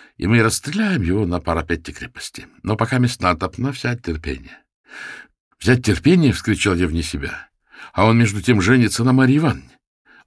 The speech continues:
«О», — возразил генерал, — «это еще не беда. Лучше ей быть пока мест с женой Швабрина. Он теперь может оказать ей протекцию,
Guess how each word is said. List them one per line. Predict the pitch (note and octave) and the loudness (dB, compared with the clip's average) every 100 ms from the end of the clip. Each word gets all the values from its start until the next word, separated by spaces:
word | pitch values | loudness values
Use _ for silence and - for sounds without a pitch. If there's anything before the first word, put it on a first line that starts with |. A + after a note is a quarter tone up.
| - | -4
«О», — | F3+ G#2 - | 0 0 -2
возразил | D2+ - D2 B1 B1+ | -10 -10 -10 -10 -12
генерал, — | C2+ C#2 C2+ - - | -8 -8 -8 -10 -4
«это | B2+ B2 - | -4 -4 -6
еще | - - | -4 -2
не | A#2 D#2 | -4 -6
беда. | - - - G#2 G#2+ E2+ - _ - - - - - | -10 -16 -10 -10 -10 -12 -18 _ -20 -20 -20 -16 -4
Лучше | G3 - C#3 | -2 2 4
ей | B2 | 4
быть | - A#2+ - | 2 -2 -4
пока | F2+ G2 | -6 -4
мест | G2 E2 - | -2 -4 -6
с | - | -6
женой | E2+ F#2 G2+ | -4 -2 -2
Швабрина. | D2+ - D#2+ - - - - _ - | -2 -4 -6 -10 -14 -14 -14 _ -6
Он | A2+ B2 | -2 -2
теперь | G#2 A2+ | -2 -2
может | G#2 A2+ G2+ G2 | 0 -2 -2 -4
оказать | A#2 A2 G#2+ G2+ - - | -6 -4 -4 -6 -10 -2
ей | G2 A2 | -2 -2
протекцию, | - D#2 D3 C#3+ - D#3+ G#2+ D2 | -4 -8 -8 -8 -4 2 2 0